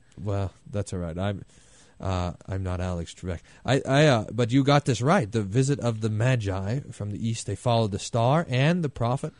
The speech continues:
uh, from the voice of the scribes, and they found Jesus, and then they worshipped him you know, did you, have you read Luther's sermon on this, where he says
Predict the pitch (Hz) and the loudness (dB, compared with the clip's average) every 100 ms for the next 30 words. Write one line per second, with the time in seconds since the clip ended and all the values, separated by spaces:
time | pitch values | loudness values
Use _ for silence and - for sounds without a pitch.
0 | - 104 104 90 101 95 - 104 98 - | -14 -14 -12 -6 -4 -6 -6 -6 -6 -8
1 | 101 104 110 95 87 - 98 110 139 - | -4 -4 -2 -6 -8 -4 -2 -2 -4 -10
2 | - 98 95 - - 131 180 170 123 120 | -10 -6 -6 -8 0 4 4 4 2 2
3 | 160 - _ _ - _ _ _ _ _ | -4 -6 _ _ -20 _ _ _ _ _
4 | _ _ - 104 98 143 190 151 160 123 | _ _ -8 -6 2 4 4 2 0 0
5 | 113 101 101 131 214 - - 101 87 90 | 0 -2 2 8 8 6 -4 -6 -8 -10
6 | _ - _ _ _ _ _ _ - 151 | _ -20 _ _ _ _ _ _ 0 0
7 | 139 143 165 170 - 123 160 180 233 202 | 2 2 2 0 -4 -2 0 0 2 2
8 | 165 180 170 170 170 170 165 165 - 123 | 2 0 0 -2 -2 -2 -2 -2 -2 -2
9 | 117 120 101 | -2 -2 -6